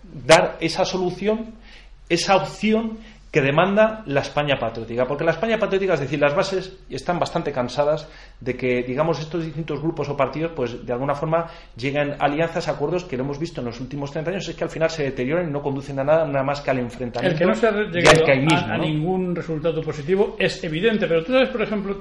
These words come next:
Speaker 2: solamente quería incidir en lo siguiente. Obviamente te, te quiero preguntar más cosas sobre unidad y cómo ves tu, eh, posible desarrollo de aquí hasta las elecciones, pero tú sabes, por ejemplo, que posiblemente una o dos o tres, al menos, otras opciones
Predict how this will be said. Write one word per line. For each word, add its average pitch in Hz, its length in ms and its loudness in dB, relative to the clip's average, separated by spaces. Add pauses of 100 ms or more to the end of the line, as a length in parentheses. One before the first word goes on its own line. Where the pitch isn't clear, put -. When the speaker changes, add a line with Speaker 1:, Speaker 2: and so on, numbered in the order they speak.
Speaker 2:
solamente 180 320 -4
quería 160 220 -2
incidir 170 320 -6
en 160 80 -6
lo 139 80 -6
siguiente. 147 560 -4 (400)
Obviamente 143 400 -8
te, 131 60 -10
te 143 340 -14
quiero 147 160 -10
preguntar 135 400 -8
más 127 140 -10
cosas 135 240 -12
sobre 135 200 -12
unidad 143 280 -6
y 143 80 -8
cómo 135 180 -6
ves 139 160 -8
tu, 139 140 -8
eh, 143 200 -10 (380)
posible 147 320 -8
desarrollo 151 480 -4 (460)
de 135 160 -4
aquí 135 200 -4
hasta 151 220 -4
las 127 160 -6
elecciones, 160 460 -2
pero 131 120 -8
tú 165 100 -8
sabes, 165 180 4
por 165 120 -8
ejemplo, 160 380 -4
que 165 480 -6 (200)
posiblemente 151 560 -6
una 143 420 -4
o 127 80 -2
dos 160 240 0
o 131 80 -8
tres, - 420 -6 (180)
al 123 160 -12
menos, 147 440 -8
otras 170 420 -6
opciones 185 720 0